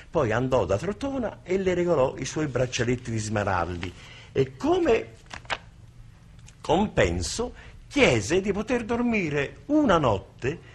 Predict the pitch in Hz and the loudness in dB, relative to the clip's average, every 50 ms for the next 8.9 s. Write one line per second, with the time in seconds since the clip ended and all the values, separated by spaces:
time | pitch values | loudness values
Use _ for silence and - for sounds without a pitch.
0 | - - - - - 147 190 220 220 208 202 202 - - 233 233 240 247 240 226 | -20 -20 -20 -10 -4 -2 0 2 4 4 4 2 2 0 2 2 2 2 2 4
1 | 202 180 160 - - - - - - - - 117 120 123 175 180 175 151 151 147 | 2 2 2 0 -6 -14 -20 -20 -20 -18 -12 -10 -2 2 4 4 4 2 2 4
2 | 151 139 123 117 110 - - - 127 117 113 113 - - - - - - - - | 4 6 6 6 2 0 -6 -6 -6 -6 -6 -8 -12 -18 -20 -20 -20 -20 -20 -20
3 | - - - - - - - - - - - - - - - 185 190 - 240 220 | -20 -20 -20 -20 -20 -20 -20 -20 -20 -20 -20 -20 -8 -2 0 0 0 0 -2 -2
4 | - - 247 - 262 220 160 131 127 120 - 147 143 - 170 202 254 262 - - | 2 2 2 2 4 2 2 2 2 0 0 -4 0 2 2 2 2 0 0 -2
5 | 220 - - 156 123 120 101 90 110 104 - 131 123 143 185 - - 262 294 - | -2 2 4 4 4 4 2 0 -4 -4 -4 -6 -6 -6 -6 -4 -4 -4 -4 -4
6 | - - - - - - - - - - - - - - 240 262 254 - - 180 | -6 -8 -8 -10 -12 -16 -20 -20 -20 -20 -18 -16 -8 -4 -2 -2 -2 -2 -4 -4
7 | 165 165 160 143 - 175 170 - 175 165 - - 156 160 190 202 190 180 185 - | -4 -4 -4 -4 -4 -6 -6 -6 -8 -8 -6 -6 -4 0 0 0 0 -2 -4 -4
8 | 202 190 190 196 185 175 - 196 185 170 131 107 104 87 107 110 117 135 | -4 -4 -4 -6 -8 -6 -4 -4 -4 -4 -4 -6 -6 -6 -6 -6 -6 -6